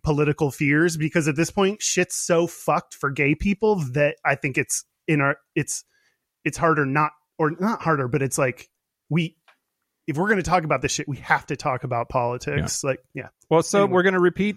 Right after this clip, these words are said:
Speaker 2: a dead horse that we've been beating for a while.
Speaker 1: Great.
Speaker 2: The Republican Party, the
Speaker 1: Mm.
Speaker 2: National Republican Party, says that marriage is between one man and one woman, and that judicial activism should be used to overturn Obergefell v. Hodges.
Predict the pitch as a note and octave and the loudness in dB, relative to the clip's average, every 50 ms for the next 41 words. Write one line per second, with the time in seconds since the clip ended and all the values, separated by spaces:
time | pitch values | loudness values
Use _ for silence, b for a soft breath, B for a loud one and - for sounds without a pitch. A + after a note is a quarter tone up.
0 | - - D3+ D3 C#3+ F3 A3+ A#3 A3 G3+ A3+ A3+ F#3+ - - C3+ C#3+ B2 A2 A2 | -2 0 0 2 2 2 2 2 4 4 4 4 4 2 0 2 2 2 4 4
1 | A#2 A2 F2+ G#2+ G2+ F#2 G2 F#2+ F2+ - A2 G2 F#2+ F#2+ C3 E3 E3 D#3 D3+ D3+ | 2 2 4 2 2 4 2 0 0 2 2 4 4 4 4 6 6 6 6 6
2 | D3 F#3+ F3+ E3 E3 - _ _ _ _ - A#2+ A#2 A#2 A#2 A#2 A2+ - F#3+ F#3+ | 6 4 4 4 2 0 _ _ _ _ 0 2 4 4 4 2 2 4 2 4
3 | F#3+ G#3 F#3 - G3 G3 G3+ G3+ - _ _ - - G#3 F#3 E3+ C#3 G2 D#2+ D2+ | 4 4 2 2 2 0 0 -2 -6 _ _ 0 2 4 4 4 4 2 0 -2
4 | - G2+ G2+ - G#2+ C#3 D#3 F3+ E3+ - - - F3 E3+ E3+ E3 - B2+ A#2+ - | -2 -2 -2 0 2 2 2 2 2 0 0 0 0 0 0 0 -2 -4 0 2
5 | C#3+ C#3+ D3 D3+ - D3 C#3 C#3 C3+ - _ - - C3 B2 A2+ G#2 F2+ D2+ - | 2 2 2 2 0 0 -2 -2 -4 -8 _ -2 2 4 6 6 4 2 0 -6
6 | - _ _ - - - - C3 A#2 G2 F2 C#2+ - - _ _ - F2 - F#2 | -10 _ _ -16 -8 -2 2 4 4 4 2 0 -2 -10 _ _ -6 -4 -2 0
7 | G#2+ A#2 A#2 A#2 A#2 A2+ - - - F2 - D#2+ - - B2 A#2+ A#2 A2 G2 F2+ | 2 2 4 4 4 2 0 -4 -10 -10 -10 -8 -4 -2 0 2 2 0 -2 -2
8 | F2+ E2+ A2 B2+ C#3+ D3 C3+ B2+ B2 A#2+ A#2 A#2+ - D#2 D#2 F#2 F2+ B2 C#3+ D3+ | -2 0 0 2 2 2 2 4 4 4 2 0 -2 -6 -8 -4 -2 0 0 2
9 | C3 A#2+ A2+ G#2+ G#2 G#2+ A2 - - E2+ E2 E2+ E2+ E2 - E2 D2+ - _ _ | 2 2 2 2 2 0 -2 -4 -4 -4 -4 -4 -4 -4 -2 -2 -2 -4 _ _
10 | - - G2 F2 G#2+ A2 - - B2+ B2 A#2 G#2 - _ _ _ _ _ - A2+ | -8 -6 -2 0 0 0 0 0 0 0 0 -2 -4 _ _ _ _ _ -2 -2
11 | A2 - B2 G#2+ G#2+ F#2+ G2+ F#2+ F2+ - - - C#3+ D#3 C3 D3+ C#3+ B2 A2+ G#2 | -2 0 0 0 0 -2 -2 -4 -8 -6 -2 0 0 0 0 0 0 2 4 4
12 | G2 G2 G2 - - _ _ _ - - - - _ - G#2 G#2+ A2 C#3+ C#3 - | 2 2 -2 -4 -10 _ _ _ -16 -14 -14 -14 _ 0 2 2 2 2 0 0
13 | - A2 F#2 E2+ D#2+ D#2 - _ _ _ _ - G#2 F2+ E2 F#2 F#2 F2 F2 - | 0 0 0 0 -2 -4 -8 _ _ _ _ -6 -6 -2 0 2 2 2 0 -2
14 | - F2 F2 E2 E2 F2 E2+ F2 E2 F#2 F2+ F2 - - C#2+ C#2 - - | -2 -2 -2 -2 -2 -2 -2 0 2 2 2 2 2 -2 -6 -8 -8 -12